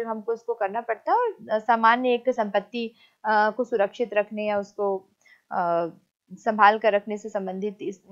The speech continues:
इस तरह के व्यय होते हैं। निम्नलिखित मदे एक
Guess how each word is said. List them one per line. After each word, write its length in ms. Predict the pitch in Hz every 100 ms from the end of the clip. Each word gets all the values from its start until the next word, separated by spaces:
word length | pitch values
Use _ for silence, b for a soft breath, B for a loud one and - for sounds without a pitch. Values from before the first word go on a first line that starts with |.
| 196
इस 120 | 196
तरह 200 | 202 196
के 160 | 190 190
व्यय 120 | 175
होते 340 | 311 214 - 151
हैं। 240 | 165 180 _ _ _ _ _ _ _ _ _ _ _ _ _ _ _ _ _ _ _ _ _ _ _ _ _ _ _ _ -
निम्नलिखित 680 | 269 339 370 403 427 480 480
मदे 360 | 330 311 285 339
एक 460 | - - 302 294